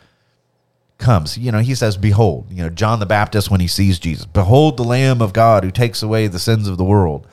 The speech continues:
Um, you know, Jesus is going to be the Passover lamb. Paul talks about that as well. Jesus is our Passover. But he comes into Jerusalem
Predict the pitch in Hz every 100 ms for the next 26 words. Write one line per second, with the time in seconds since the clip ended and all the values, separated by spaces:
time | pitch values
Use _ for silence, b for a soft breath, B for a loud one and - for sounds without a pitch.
0 | b b b b 90 90 85 80 - _
1 | _ 107 101 90 113 139 127 110 104 104
2 | 110 110 101 95 90 87 95 104 95 104
3 | 104 113 117 90 - 151 156 - 95 85
4 | 98 87 76 - 73 57 - _ _ _
5 | _ 85 90 110 123 78 76 92 87 87
6 | 90 85 80 95 90 92 - 78 62 62
7 | - _ _ _ _ _ _ _ _ _
8 | _ _ _ _ _ _ - 113 - -
9 | 185 170 151 143 - 120 80 85 98 131
10 | - 80 67 62